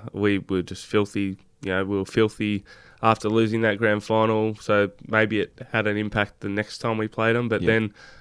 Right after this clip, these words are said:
Speaker 1: after that, I mean, it was just, we, we love playing against them.
Speaker 2: Big games.
Speaker 1: They probably love playing against us. A lot of the time, it probably come down to a bit of luck.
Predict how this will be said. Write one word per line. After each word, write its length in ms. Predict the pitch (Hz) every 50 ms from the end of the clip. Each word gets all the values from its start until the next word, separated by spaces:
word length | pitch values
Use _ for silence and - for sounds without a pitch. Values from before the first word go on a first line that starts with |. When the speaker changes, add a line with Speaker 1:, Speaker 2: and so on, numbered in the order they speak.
| - -
Speaker 1:
after 300 | - 123 123 - - - 95
that, 280 | 104 107 101 80 - -
I 80 | 98
mean, 200 | 101 104 104 104
it 40 | 104
was 160 | 104 101 95
just, 260 | - 120 110 - - -
we, 200 | 113 127 127 104
we 220 | - - 113 120
love 260 | 107 104 110 113 104 -
playing 260 | - 113 110 110 107
against 360 | 101 110 110 101 78 - -
them. 320 | 113 110 110 110 110 104 - - -
Speaker 2:
Big 160 | 110 101 85
games. 260 | - 90 87 87 87 85
Speaker 1:
They 160 | 113 120 120
probably 240 | - 123 117 110 107
love 240 | 110 110 107 104
playing 260 | - 120 113 110 110 104
against 300 | 101 104 104 92 - -
us. 400 | 117 113 113 113 - - - - _ _ - -
A 80 | 120
lot 200 | 117 123 127 127
of 60 | 127
the 60 | 123 110 -
time, 220 | - 117 117 113 113
it 160 | 101 - -
probably 240 | - 131 120 113 110
come 220 | - 117 113 113
down 180 | 113 113 113 113
to 40 |
a 20 | 107
bit 160 | 107 110 107
of 80 | 104 101
luck. 280 | 107 120 110 - -